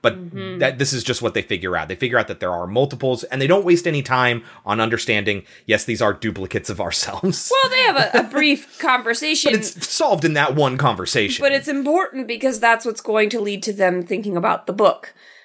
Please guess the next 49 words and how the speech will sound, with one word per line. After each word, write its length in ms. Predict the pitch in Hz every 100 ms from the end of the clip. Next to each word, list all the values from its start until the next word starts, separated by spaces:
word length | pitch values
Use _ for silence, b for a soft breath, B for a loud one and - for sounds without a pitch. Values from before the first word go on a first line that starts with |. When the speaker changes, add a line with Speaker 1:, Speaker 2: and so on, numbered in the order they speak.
| b
Speaker 2:
that 100 | 214
they're 180 | 196 185
going 300 | 175 175 175
to 60 | 175
go 180 | 190 165
and 140 | 165
retrieve 420 | 170 - 208 -
from 280 | - 185 170
the 80 | 170
car, 580 | - 359 403 233 226 220 B B
which 140 | 220 214
is 80 | 208
going 220 | 214 202
to 80 | 196
help 260 | 233 -
them 160 | 202 208
realize 920 | 262 339 311 269 247 226 226 233 - b b b
that, 460 | 202 202 202 190 - _ _ _ _ _ _ -
yes, 560 | 208 202 302 285 269
it's 140 | 226 214
very 200 | 233 220
possible 460 | 247 233 196 247 233
to 60 |
have 140 | 226 202
all 200 | 208 208
of 100 | 196
these, 420 | 208 208 196 -
uh, 440 | 202 185 180 180 170 _ _ _ _ - -
dimensions 560 | 226 190 233 339 370 -
pop 280 | 277 214 202
up, 260 | 196 196 _ _ _ _ _
but 140 | - 190
they're 180 | 190 185
all 180 | 190 190
eventually 400 | 185 180 190 190
going 240 | 185 175
to 60 | 175
collapse. 720 | 196 165 143 - - - 120
Speaker 1:
While 240 | 139 180
all 140 | 185 190
this 200 | 160 135
is 120 | 110
happening, 480 | - 123 113 92 90
what's 200 | 139 -
going 240 | 214 190
on 160 | 180 170
with 140 | 98
Lee, 460 | 92 95 127 87 69
Kelsey? 580 | - - - - -